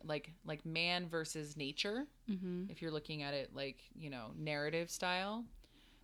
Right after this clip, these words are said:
Speaker 1: Um, and then Eastern cultures, you know, tend to, and again, we are generalizing
Speaker 2: Yes.
Speaker 1: vastly here, so I just wanna acknowledge that.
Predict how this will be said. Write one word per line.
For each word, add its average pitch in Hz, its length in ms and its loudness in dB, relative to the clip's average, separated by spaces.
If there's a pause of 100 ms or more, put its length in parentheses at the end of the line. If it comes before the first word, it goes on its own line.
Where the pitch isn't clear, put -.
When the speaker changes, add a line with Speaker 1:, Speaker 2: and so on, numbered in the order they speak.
(120)
Speaker 1:
Um, 151 600 0 (1400)
and 180 180 0
then 160 240 0
Eastern 180 460 0
cultures, 147 880 -2 (200)
you 160 140 -2
know, 147 180 -2 (460)
tend 262 300 6
to, 220 100 2
and 233 80 6
again, 240 240 8
we 247 120 4
are 214 100 6
generalizing 117 880 0 (100)
Speaker 2:
Yes. 185 140 -4
Speaker 1:
vastly 123 560 0
here, - 180 -12
so - 180 -2
I 147 60 2
just 143 140 -4
wanna 139 140 -2
acknowledge 98 500 -4
that. 82 240 -4